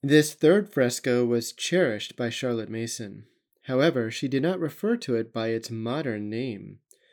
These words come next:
In her writings, she calls it Philosophica della Religione Cattolica,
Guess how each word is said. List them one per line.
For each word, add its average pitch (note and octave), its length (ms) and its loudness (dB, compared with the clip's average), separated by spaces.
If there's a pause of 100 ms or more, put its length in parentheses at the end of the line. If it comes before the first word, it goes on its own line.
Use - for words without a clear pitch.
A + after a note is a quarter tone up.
(300)
In A#2 140 -2
her F3+ 180 0
writings, A#2 560 -2 (260)
she - 180 0
calls C#3+ 380 2
it D3 320 2
Philosophica E3+ 920 0
della A2+ 340 -4
Religione C3+ 840 -2
Cattolica, A2 760 -10